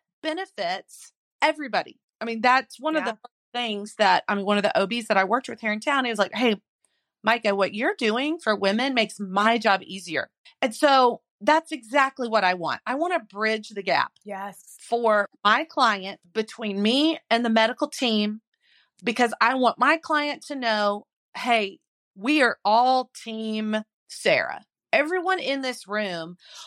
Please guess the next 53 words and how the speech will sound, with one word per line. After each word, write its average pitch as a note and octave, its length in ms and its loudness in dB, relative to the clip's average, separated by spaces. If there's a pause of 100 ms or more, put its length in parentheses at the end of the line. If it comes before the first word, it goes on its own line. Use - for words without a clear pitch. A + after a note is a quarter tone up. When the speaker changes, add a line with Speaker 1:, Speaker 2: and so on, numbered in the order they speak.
(140)
Speaker 1:
wants A3+ 440 2
you B3+ 120 4
to B3+ 60 4
have G#3 280 2
a F3+ 120 -4
positive G#3+ 600 0
birth G3+ 220 -4
experience." F3 520 -10
And G#3 160 2
I D#4 80 4
remember C4+ 240 0
this A3 180 -12
one G#3+ 240 2
O G#3+ 140 -2
B G#3 240 -8
telling G3 360 0
me, G3 280 -10 (360)
we A3 120 0
were G3+ 180 0
having G3+ 280 2
a F#3 60 -6
conversation. F#3+ 600 -4
I F#3 60 -2
had F3+ 180 0
gone F3 220 2
to G3+ 80 -6
his F#3 160 -8
clinic F3 360 -2
one F3 160 -2
day E3+ 160 2
so F3+ 140 -12
we F3 120 -8
could F3+ 120 2
actually E3 300 0
have F#3+ 180 2
a F#3+ 60 -4
conversation. F#3 580 -2
It's C#4 140 -6
hard C4 240 4
to C#4+ 60 2
have C4+ 200 4
a B3 60 -8
conversation A#3 600 -4
with A3+ 140 -12
an G#3 160 -10
O G#3+ 140 -2
B G#3+ 320 -10
in A3 360 -4 (280)
the A#3 100 6
labor A3+ 240 2
and A3 100 -2
delivery A3 340 0
room. G#3+ 380 -2